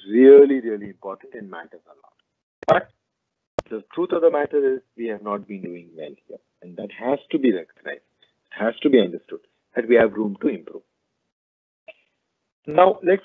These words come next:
look at where we are. We looked at the renewable energy targets vis-a-vis the achievements. Where are we as a whole power sector? The statement is very, very clear. India's power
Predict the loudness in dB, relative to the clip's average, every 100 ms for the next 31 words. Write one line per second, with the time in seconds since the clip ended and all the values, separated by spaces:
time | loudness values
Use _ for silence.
0 | -2 2 0 0 -16 2 6 6 4 -4
1 | -12 -12 -12 -10 -6 -6 -6 -10 -10 -20
2 | -20 -10 -8 -6 -2 -2 -4 -10 -6 -6
3 | -4 -6 -8 _ _ -12 -8 0 0 0
4 | -4 -10 -14 _ -16 -14 -8 -8 -8 -14
5 | -14 _ _ _ _ 4 6 6 4 2
6 | -2 -12 -12 -12 -12 -12 -18 -6 0 0
7 | -2 -4 -4 -6 _ -20 -20 -20 _ _
8 | _ _ _ _ _ _ _ -20 -16 -14
9 | -2 -2 -2 -8 -8 -8 _ -4 0 0
10 | 0 -2 0 0 0 -8 -8 -8 -8 _
11 | _ _ _ -14 -6 2 2 2 -2 -2
12 | -4